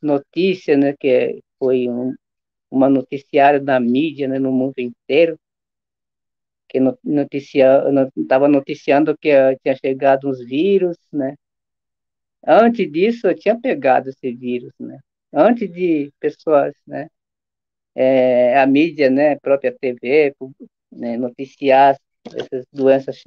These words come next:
a chegada dessa pandemia, né? Dessa doença, desse coronavírus, né? E antes mesmo eu já tinha pegado isso, né? E eu não sabia, né? É, eu pensava que era um, uma doença, né,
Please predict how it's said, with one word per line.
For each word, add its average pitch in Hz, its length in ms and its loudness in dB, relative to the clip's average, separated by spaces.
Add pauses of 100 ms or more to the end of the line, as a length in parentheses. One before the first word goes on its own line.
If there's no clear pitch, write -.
a 151 120 2
chegada 147 480 0
dessa 143 240 -4 (120)
pandemia, 131 600 0
né? 127 140 -14
Dessa 127 260 -12
doença, 123 420 -6
desse 131 320 -14
coronavírus, 131 800 0
né? 127 120 -14 (1080)
E 135 480 4
antes 185 260 2
mesmo 165 220 2
eu 196 100 4
já 196 60 -10
tinha 208 180 2
pegado 202 520 2
isso, 139 300 -10
né? 131 200 -10 (1120)
E 139 180 0
eu 151 120 6
não 165 120 4
sabia, 202 640 0 (400)
né? 127 280 -8 (720)
É, 131 260 -4
eu 135 80 -10
pensava 143 440 -2
que 170 140 -10
era 208 380 2
um, 143 460 -8
uma 139 120 -8
doença, 139 560 -6 (100)
né, 120 400 -14